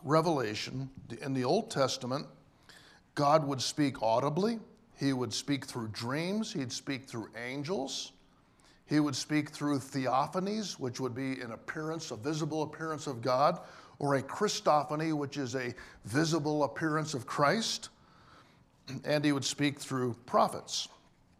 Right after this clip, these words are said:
When we come to the New Testament time, God speaks through Christ. I mean, the physical <laughs> presence of God,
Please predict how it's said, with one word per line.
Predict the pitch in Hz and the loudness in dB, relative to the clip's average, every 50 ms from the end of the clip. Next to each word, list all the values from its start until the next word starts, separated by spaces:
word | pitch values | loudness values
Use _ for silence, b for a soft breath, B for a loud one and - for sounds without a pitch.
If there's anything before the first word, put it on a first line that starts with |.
| _ _ _ _ _ _ _ _ - B B B B B B B - | _ _ _ _ _ _ _ _ -20 B B B B B B B -4
When | 135 151 151 | -4 0 2
we | 156 147 | 2 0
come | 151 170 175 170 165 151 | 0 0 0 0 0 0
to | 165 165 156 147 | -2 -2 -2 -2
the | 131 135 123 | -2 -4 -4
New | 127 160 208 | -4 -4 -6
Testament | 208 - - 165 156 156 - 160 139 123 113 - - | -6 -4 -2 -2 -2 -2 -4 -4 -4 -4 -6 -8 -8
time, | 131 131 123 123 127 135 143 156 165 147 B B B B B B B 127 | -4 -2 0 0 0 0 0 -2 -4 -6 B B B B B B B -10
God | 104 123 131 127 127 139 131 | -2 2 4 4 4 2 0
speaks | - - - - 147 147 143 147 - - - - - _ _ _ | -6 -8 -2 0 0 0 0 -2 -8 -8 -8 -10 -12 _ _ _
through | - - 143 143 143 139 117 101 - | -10 -6 -4 -2 -2 -2 -4 -8 -8
Christ. | - - - - - - - - - - - - - _ _ - | -8 -6 -6 -4 -6 -6 -10 -8 -10 -10 -12 -14 -20 _ _ -10
I | 127 | -8
mean, | 135 147 135 - B B B B B B B B B | -6 -6 -6 -8 B B B B B B B B B
the | 151 147 131 | 0 0 0
physical | 110 - - - - 214 233 226 185 185 202 - - 175 165 156 147 135 - - - - | 0 -6 -12 -10 -4 0 2 2 4 4 4 2 2 2 2 2 2 0 -4 -12 -10 -6
<laughs> | 202 165 - - - - - | -6 -6 -6 -8 -18 -10 -6
presence | - 175 185 202 196 156 170 170 147 - | 0 6 6 6 6 6 2 -2 -2 -4
of | 143 110 101 107 | -4 -6 -6 -6
God, | 104 156 175 165 156 147 139 139 139 | -2 0 2 4 4 4 4 2 0